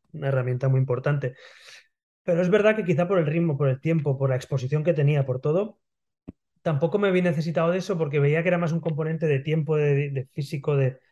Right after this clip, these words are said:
de horas, de descanso, no era un componente tanto de cansancio psicológico. Sí que es verdad que el coaching, sin ser psicología, obviamente,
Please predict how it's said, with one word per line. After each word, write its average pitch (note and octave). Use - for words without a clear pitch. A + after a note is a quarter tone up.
de B2+
horas, D3+
de C3+
descanso, C#3+
no C3
era C#3+
un D3+
componente C#3+
tanto C#3+
de C#3
cansancio C3+
psicológico. C#3+
Sí -
que F3+
es E3
verdad F3+
que F3
el D3
coaching, F3
sin C3
ser C3+
psicología, C#3+
obviamente, C#3+